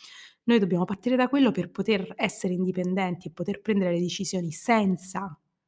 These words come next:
avere, diciamo, delle inferenze pesanti, anche quando si tratta di ambiti molto più complicati, quando può essere la vita personale,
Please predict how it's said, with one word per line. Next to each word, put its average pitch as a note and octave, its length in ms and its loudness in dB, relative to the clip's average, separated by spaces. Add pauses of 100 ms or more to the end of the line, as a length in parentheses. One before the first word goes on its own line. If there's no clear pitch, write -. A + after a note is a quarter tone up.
(760)
avere, F#3+ 540 2 (920)
diciamo, F3 800 0
delle F3+ 320 0
inferenze G3 920 2
pesanti, F3+ 720 -2
anche D4 300 4
quando G#3+ 220 4
si A#3+ 120 2
tratta A3 400 0
di F3+ 140 -2
ambiti F#3 460 0
molto C#4 380 2
più - 160 -6
complicati, G3 640 0
quando F#3+ 240 -4
può G#3+ 120 -6
essere G#3 540 -6
la G3+ 80 -2
vita G3+ 200 2
personale, F#3+ 720 2